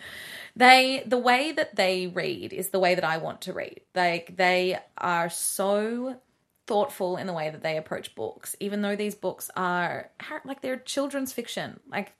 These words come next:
Harry Potter and the Philosopher's Stone is a children's book, but they labor over this book in a way that is so careful and thought out and critical. And that's the type of reader that I want to be. And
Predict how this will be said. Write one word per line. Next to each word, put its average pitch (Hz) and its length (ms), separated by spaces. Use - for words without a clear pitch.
Harry 208 180
Potter 220 220
and 214 280
the 202 60
Philosopher's 196 380
Stone 180 260
is 190 140
a 180 80
children's 185 580
book, - 400
but 208 300
they 185 400
labor 220 460
over 175 220
this 165 180
book - 380
in 185 80
a 180 80
way 170 380
that 170 280
is 170 240
so 190 240
careful 175 520
and - 180
thought 165 180
out 156 280
and 165 120
critical. 254 520
And 196 100
that's 185 140
the 247 80
type 214 160
of 175 100
reader 165 180
that 156 120
I 156 80
want 185 140
to 208 40
be. 269 400
And 190 240